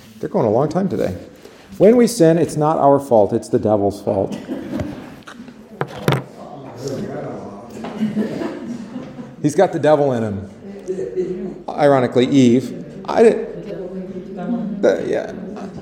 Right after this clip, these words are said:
The serpent made me, the serpent lied, and, or the serpent, yeah. We only sin when we do a wrong deed. Yeah, think about the heart and the mind.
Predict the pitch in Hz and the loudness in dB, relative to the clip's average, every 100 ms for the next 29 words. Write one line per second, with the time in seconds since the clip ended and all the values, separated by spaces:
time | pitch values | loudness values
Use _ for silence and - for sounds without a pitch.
0 | - 233 233 254 277 262 208 185 165 151 | 2 4 6 6 6 6 4 6 4 6
1 | 160 156 160 202 196 233 226 190 - 135 | 2 0 -2 -2 2 4 4 2 0 4
2 | 127 120 117 110 113 - 127 135 135 170 | 6 6 4 0 -2 -4 0 2 4 2
3 | 135 113 - - - - 143 - - - | 4 -2 -2 -12 -14 -12 -14 -14 -20 -18
4 | - - - - - - _ - 151 180 | -14 -14 -14 -20 -20 -20 _ 4 4 6
5 | 170 180 175 - 170 170 156 143 143 147 | 4 6 4 6 6 6 4 4 4 6
6 | 120 123 131 113 117 110 - - - - | 6 4 0 0 2 2 -2 -10 -14 -20
7 | - - - - - - 208 208 202 202 | -20 -20 -18 -18 -16 -16 -12 -8 -6 -6
8 | 196 185 185 180 - - _ - - - | -8 -12 -14 -16 -18 -20 _ -20 -20 -20
9 | - - - - - - 202 202 - - | -20 -20 -20 -20 -18 -12 -12 -12 -20 -4
10 | 113 104 98 143 147 147 113 123 131 107 | 0 0 0 2 4 4 4 4 4 2
11 | 104 104 110 98 90 | -4 -4 -4 -6 -8